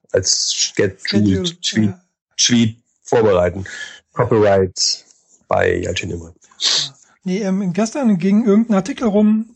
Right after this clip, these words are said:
Speaker 2: äh, auf Twitter, m, von wegen, ähm, geschrieben von einem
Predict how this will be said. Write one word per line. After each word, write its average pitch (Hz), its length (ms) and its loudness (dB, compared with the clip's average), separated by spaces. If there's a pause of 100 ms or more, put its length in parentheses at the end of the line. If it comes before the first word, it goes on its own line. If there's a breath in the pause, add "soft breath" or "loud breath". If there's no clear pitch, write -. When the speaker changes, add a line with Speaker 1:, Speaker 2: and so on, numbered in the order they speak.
Speaker 2:
äh, 196 320 -2
auf 185 220 -4
Twitter, 214 460 0
m, 180 240 2
von 180 240 2
wegen, 180 640 2
ähm, 165 680 0 (800 soft breath)
geschrieben 214 420 0
von 190 220 0
einem 175 440 2